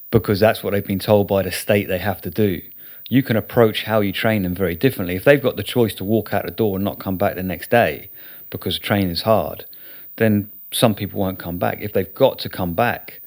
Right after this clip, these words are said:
same again with the, with the military. If you've got them for a year, no matter what, you can really tread on them. And, and, and that pressure can produce some diamonds. But you're gonna get a lot of wastage along the way of people who couldn't hack it. I mean, I wonder,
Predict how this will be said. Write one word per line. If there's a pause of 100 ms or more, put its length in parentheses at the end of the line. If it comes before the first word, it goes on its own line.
same
again
with
the,
with
the
military. (560)
If
you've
got
them
for
a
year,
no
matter
what, (1120)
you
can
really
tread
on
them.
And,
and,
and
that
pressure
can
produce
some
diamonds. (1800)
But
you're
gonna
get
a
lot (100)
of (300)
wastage
along
the
way
of
people
who
couldn't
hack
it.
I
mean,
I
wonder,